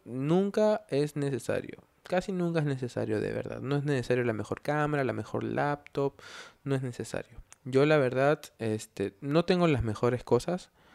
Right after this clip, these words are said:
pero yo sé que son suficientes y me sirven bastante para mis trabajos, ¿no? No solamente en el trabajo del instituto. Yo cuando estudia-, cuando empecé a estudiar igual empecé a grabar o tomar fotos, trabajos así cacholitos, pues, ¿no? Y es bastante importante eso.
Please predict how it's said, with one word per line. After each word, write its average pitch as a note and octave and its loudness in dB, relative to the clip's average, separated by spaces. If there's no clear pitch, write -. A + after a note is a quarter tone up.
pero A2+ 8
yo B2 4
sé B2+ 0
que B2 -2
son A#2+ -4
suficientes B2+ -2
y A#2+ -6
me G#2+ -2
sirven A#2+ 0
bastante A#2+ -4
para A2 0
mis G#2 -10
trabajos, - -6
¿no? A#2+ 0
No C#3+ 0
solamente D#3 4
en D3 0
el A2+ -2
trabajo A#2+ 2
del C3 0
instituto. A#2+ -4
Yo G#2+ 2
cuando B2 -4
estudia-, A#2+ 4
cuando A2 2
empecé A2 2
a - -2
estudiar C3+ 6
igual C#3 6
empecé A2+ 0
a A2+ 4
grabar A2 4
o A2 2
tomar A2+ -2
fotos, - 4
trabajos B2 6
así B2+ -2
cacholitos, G#3+ 0
pues, B2 -6
¿no? C#3 -4
Y D3+ -2
es D3+ -6
bastante E3 -4
importante B2 0
eso. - -12